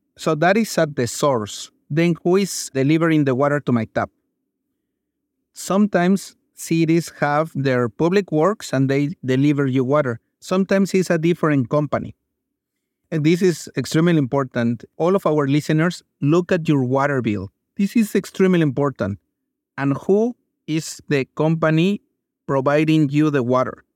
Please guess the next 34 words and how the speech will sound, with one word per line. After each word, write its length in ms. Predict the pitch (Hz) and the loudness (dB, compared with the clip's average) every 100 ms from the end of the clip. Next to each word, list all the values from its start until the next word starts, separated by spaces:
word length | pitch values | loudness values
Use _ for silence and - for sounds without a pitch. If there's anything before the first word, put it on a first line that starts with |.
| _ _ _ _ _ | _ _ _ _ _
That 200 | 160 175 | -2 2
is 160 | 202 170 | 2 2
your 180 | 160 135 | 0 0
contact 600 | - 147 147 135 - - | 0 0 0 -4 -6 -6
person 400 | 135 131 - 131 | -2 -2 -2 -4
to 120 | - 117 | -2 -4
say, 180 | 127 | -2
like, 240 | 123 117 - | 0 0 0
"Hey, 180 | 160 - - | -4 -4 -4
<clears throat> 240 | 185 170 110 _ _ _ | 0 0 -2 _ _ _
here 220 | - 160 | -4 0
I 60 | 143 | 2
am." 240 | 147 202 - _ _ _ _ _ _ | 2 0 -4 _ _ _ _ _ _
In 160 | 165 156 | -4 0
order 240 | 160 196 | 2 0
to 160 | 180 170 | 0 0
know 200 | 156 156 | 2 2
what 240 | 147 156 | 2 2
are 100 | 175 | 2
their 180 | 156 131 | 0 -2
plans, 480 | 120 143 143 170 - _ _ | 0 0 0 -2 -4 _ _
all 440 | 151 170 190 208 214 _ _ _ _ _ - | -2 0 2 2 0 _ _ _ _ _ -4
urban 640 | 147 160 156 160 165 165 - | 0 2 2 0 0 -2 -6
water 440 | 139 143 143 143 | -2 0 0 -2
systems, 720 | 139 - 147 - 151 196 - _ _ - | -4 -2 -4 -2 -2 -2 -4 _ _ -10
they 120 | 143 151 160 | -6 -2 -2
have 200 | 156 - | -2 -2
to 100 | 143 | -2
write 600 | 123 131 143 196 _ - _ _ _ _ _ | 0 2 2 0 _ -20 _ _ _ _ _
a 100 | 127 | -8
water 360 | 123 139 147 135 | -2 0 2 0
plan. 340 | - 107 101 - _ _ _ _ _ _ _ | -2 -2 -2 -8 _ _ _ _ _ _ _
So 200 | - 165 | -6 -6
they 300 | 151 170 190 | 0 0 0